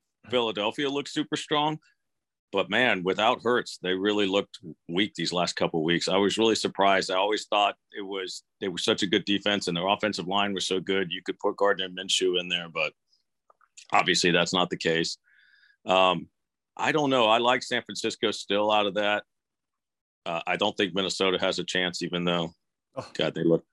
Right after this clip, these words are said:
Speaker 1: so bad
Speaker 2: They,
Speaker 1: yesterday.
Speaker 2: they got, they got walloped yesterday
Speaker 1: I gotta
Speaker 2: by the
Speaker 1: say,
Speaker 2: Packers.
Speaker 1: I like, like you mentioned, Aaron Rodgers being this hot
Speaker 2: <sighs>
Speaker 1: intrigues me,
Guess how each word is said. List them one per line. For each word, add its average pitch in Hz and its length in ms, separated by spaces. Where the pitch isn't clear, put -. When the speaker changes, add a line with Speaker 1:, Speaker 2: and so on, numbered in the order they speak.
Speaker 1:
so - 320
bad 82 320
Speaker 2:
They, 67 40
Speaker 1:
yesterday. 82 480
Speaker 2:
they 127 160
got, 110 240
they 147 120
got 113 360
walloped 104 800
yesterday 107 380
Speaker 1:
I 101 40
gotta 160 240
Speaker 2:
by 131 40
the 110 80
Speaker 1:
say, 123 260
Speaker 2:
Packers. 110 40
Speaker 1:
I 110 100
like, 123 260
like 123 300
you 131 140
mentioned, 120 360
Aaron 120 200
Rodgers 117 520
being 117 240
this 117 160
hot 113 280
Speaker 2:
<sighs> - 460
Speaker 1:
intrigues 120 520
me, 143 300